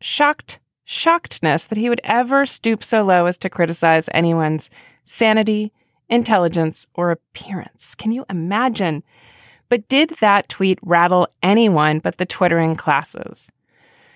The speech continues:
My guest today to discuss how Capitol Hill responds to our radioactive sumo president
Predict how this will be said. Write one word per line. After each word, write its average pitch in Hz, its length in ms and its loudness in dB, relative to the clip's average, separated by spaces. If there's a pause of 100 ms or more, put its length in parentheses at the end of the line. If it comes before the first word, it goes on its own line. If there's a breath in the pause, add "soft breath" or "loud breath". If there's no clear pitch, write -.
(120 soft breath)
My 202 200 4
guest 185 340 -2
today 175 320 0
to 165 80 -2
discuss 165 560 -2 (140)
how 175 240 2
Capitol 170 440 -2
Hill 320 500 0
responds 156 640 -2
to 175 140 -2
our 156 220 4
radioactive 160 800 -4
sumo 160 480 0
president 196 560 -2